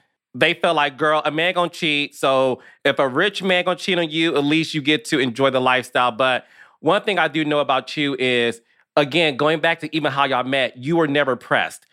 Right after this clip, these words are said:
Going back to you working with Carlos King on a reality show, you were not pressed about it. And I would never even assume that you would stay in a situation that you felt like wasn't serving you your greatest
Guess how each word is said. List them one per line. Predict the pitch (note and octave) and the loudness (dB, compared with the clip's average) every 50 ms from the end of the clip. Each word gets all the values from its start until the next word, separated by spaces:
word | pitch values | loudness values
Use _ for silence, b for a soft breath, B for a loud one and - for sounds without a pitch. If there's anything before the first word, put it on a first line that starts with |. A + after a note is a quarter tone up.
| b b b b b | b b b b b
Going | C3+ D3+ F3+ G3 G#3 G3 | 0 2 2 2 2 0
back | E3 F#3+ F3+ F3 E3+ - | 0 0 0 0 -2 -6
to | - - F3+ | -8 -6 -6
you | E3 C3+ B2 C#3 E3+ F3 E3+ E3+ E3+ D#3+ - - | -6 -6 -4 -2 0 0 2 0 0 -2 -4 -2
working | C3 C#3+ D#3+ E3+ E3 - E3+ D#3 | 2 2 2 2 2 -2 -2 -2
with | D3 D3 - | -2 -2 -4
Carlos | - - E3 D#3+ D#3+ D#3 D3+ D3 - | 0 0 2 2 2 0 -2 -4 -4
King | - - F3+ E3+ D#3+ D3+ | -4 -2 0 0 2 0
on | D3 | 0
a | D3 | 0
reality | C#3+ D3 C3+ D3 D3+ D#3+ F3+ F#3 F3+ F3+ F3+ E3 D3 | -2 -2 0 0 2 2 2 0 0 -2 -4 -8 -12
show, | - - E3+ C#3+ C3+ B2 A2 G2 b b b b b b b b b b b | -4 -2 0 2 2 2 0 -2 b b b b b b b b b b b
you | - B2+ A#2+ D3 G3 A#3+ | -16 -6 -2 0 2 2
were | A3 G3 F#3 | 2 2 2
not | E3+ F3 E3 E3 D#3+ - _ _ _ _ | 2 2 0 0 -2 -6 _ _ _ _
pressed | - F3+ F3+ D3 G2+ F#2 - - - _ | -2 0 0 0 0 -4 -10 -16 -8 _
about | - C#3 B2+ C#3+ C3 B2+ B2 A#2+ | -4 0 0 0 0 2 0 0
it. | A#2 A2+ A2 b b b b b b _ _ | -2 -4 -6 b b b b b b _ _
And | D#3 D#3 D#3 D#3 D#3 D3+ D3+ - | 0 0 2 2 0 0 -2 0
I | - D3+ E3+ F#3 | 0 0 0 0
would | F3 F#3+ F3+ | -2 -4 -4
never | E3+ D#3+ D#3 E3 E3 E3+ E3 C#3+ D3+ D3+ D3 C#3+ C#3+ C3+ - _ | -4 -4 -2 0 0 0 0 0 0 0 0 0 -2 -6 -10 _
even | - E3+ E3+ D3+ D#3+ - | -6 -4 -2 -2 0 0
assume | C#3 C3+ - - - - F3 F3 E3+ D#3+ C#3 B2+ A#2 A2 A2+ A#2 b b b b b b | -2 -2 -4 -10 -4 -2 0 0 2 2 0 0 0 -2 -2 -4 b b b b b b
that | - D3+ C#3+ | 0 0 0
you | C#3+ D3 E3+ E3 | 2 0 0 0
would | D#3+ D#3 | 0 -2
stay | - - - - D#3 D#3+ D#3+ D#3+ | -2 -6 -2 0 2 2 2 0
in | D#3+ | -2
a | D#3+ | -4
situation | D3+ - E3 D#3 - - D#3+ C#3 C#3+ C#3 C#3 B2 - D3 C3 B2+ B2+ B2+ b b b b _ - | -2 -2 -4 -4 -2 -4 0 2 2 0 0 -2 -2 0 0 0 0 -4 b b b b _ 0
that | D3+ C3+ C3+ - - | 0 0 0 -4 -6
you | E3+ E3+ D#3 | -4 -4 -4
felt | D#3+ _ - D3+ C#3 | -4 _ 0 0 2
like | C#3+ C#3 C3+ B2+ | 2 0 0 0
wasn't | C3 C#3+ C#3 C3+ C3+ C#3 A#2+ A#2+ - | 0 0 0 0 0 -2 -4 -6 -8
serving | - - - D#3+ D#3+ E3+ D3+ D3+ C#3 C3+ | -8 -2 0 2 2 2 0 -2 -4 -2
you | B2+ C3 C3 | -2 -2 -2
your | C3 A#2+ B2+ B2 | 0 0 0 0
greatest | A#2 G2 C3 C3 C3 B2 B2 A#2+ - - | 0 2 0 2 2 2 0 -2 -4 -8